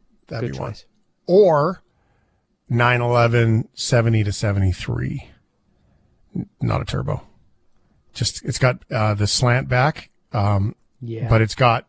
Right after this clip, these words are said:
Speaker 1: it's got the chrome badging, not the red badging. So I would do that.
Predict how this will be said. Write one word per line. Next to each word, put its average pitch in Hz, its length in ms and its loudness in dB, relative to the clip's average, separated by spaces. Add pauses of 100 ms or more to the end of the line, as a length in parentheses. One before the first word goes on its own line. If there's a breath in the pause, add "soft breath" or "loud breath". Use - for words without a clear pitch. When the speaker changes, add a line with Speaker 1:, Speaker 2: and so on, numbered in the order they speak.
Speaker 1:
it's 127 160 -8
got 117 160 -2
the 104 260 -4
chrome 156 360 0
badging, 113 340 -4
not 107 180 -8
the 104 80 -8
red 110 300 -8
badging. - 400 -14 (1160 soft breath)
So - 200 -12
I 60 80 -6
would - 100 -10
do - 120 -12
that. - 260 -12